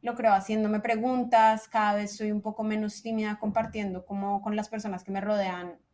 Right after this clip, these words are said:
imágenes del proceso, que es algo con lo que yo era súper celosa hasta que me mudé acá. Eh, el otro día Luisa me acompañó a trabajar, cosa que pasa nunca en la vida, o sea,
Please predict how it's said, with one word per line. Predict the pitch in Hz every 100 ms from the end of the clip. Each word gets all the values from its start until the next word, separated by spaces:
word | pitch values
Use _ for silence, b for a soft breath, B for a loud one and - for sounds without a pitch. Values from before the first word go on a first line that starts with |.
| _ -
imágenes | 226 214 208 196 190
del | 208 208
proceso, | 220 208 214 208 208 226
que | -
es | 202
algo | 185 180
con | 208 202
lo | 202
que | 214
yo | 190
era | 175 180
súper | - - 262 214 233 240
celosa | 226 214 196 190 180 185 196 _ _
hasta | 214 214 214
que |
me | 214
mudé | 214 202 185
acá. | 151 - 185 - _ _ _ _ _ _ -
Eh, | 190 185
el | 208
otro | 208 196
día | 196 202
Luisa | 208 208 208
me |
acompañó | 208 208 226 220
a | 196
trabajar, | 180 208 202 175 214 220 _ _
cosa | 196 190 190
que | 214 214 208 - _
pasa | 202 185 185 180 175 _ 226
nunca | 269 233 208
en | 190
la | 185
vida, | 165 185 262 -
o |
sea, | 214